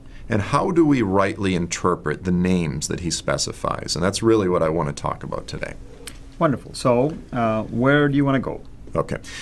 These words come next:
Speaker 1: So let's just begin. I'm gonna read, um, Ezekiel thirty-eight, verses eight through nine, and this is where he lists the names. So the Lord says through Ezekiel, in the latter years, he's actually speaking to Gog.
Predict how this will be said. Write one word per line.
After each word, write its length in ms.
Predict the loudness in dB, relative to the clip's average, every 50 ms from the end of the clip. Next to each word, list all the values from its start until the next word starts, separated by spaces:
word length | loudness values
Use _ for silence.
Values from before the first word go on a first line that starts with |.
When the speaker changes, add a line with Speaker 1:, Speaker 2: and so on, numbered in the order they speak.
| -10 -4
Speaker 1:
So 140 | 0 4 4
let's 160 | 4 4 6
just 180 | 4 4 4
begin. 260 | 4 2 4 4 4 4
I'm 80 | 4
gonna 140 | 2 2 4
read, 540 | 4 6 6 6 6 6 4 2 0 -6 -8 -8
um, 520 | -4 0 0 2 2 2 2 0 -2 -4 -2
Ezekiel 320 | -2 0 0 2 0 0
thirty-eight, 500 | 0 2 2 4 4 4 4 4 2 0
verses 340 | -2 -2 0 0 0 0 0
eight 220 | 0 0 0 0 -2
through 180 | -2 -2 0
nine, 400 | 0 0 0 -2 -4 -4 -6 -8 -8 -10 -14 -18 -16 -10
and 100 | -4 -2
this 120 | 0 2 2
is 120 | 0 2
where 160 | 4 4 4
he 100 | 4 4
lists 320 | 2 2 2 2 0 -2 -6
the 160 | -4 -4 -4
names. 460 | -4 -4 -6 -8 -8 -6 -6 -8 -8 -8 -14 -16 -16 -16 -14 -16 -14 -8
So 160 | 0 0 2
the 80 | 4
Lord 380 | 4 4 4 4 4 2 2 0
says 440 | 0 2 4 4 4 4 2 0 -2
through 220 | 0 2 2 2
Ezekiel, 600 | 2 2 2 0 0 -2 -4 -2 -2 -2 -2 -2 0
in 100 | 2 2
the 80 | 4 4
latter 320 | 4 4 2 2 2 2
years, 680 | 2 2 2 2 2 2 0 0 -2 0 -2 -2 -2 -6 -12 -16 -16 -16 -16 -16 -12 -2
he's 180 | 0 2 4 4
actually 340 | 4 2 2 0 0 2
speaking 520 | 2 2 2 2 0 -2 0 2 0 0 0
to 220 | 0 0 0 0
Gog. 460 | 2 2 2 2 2 0 -4 -6 -10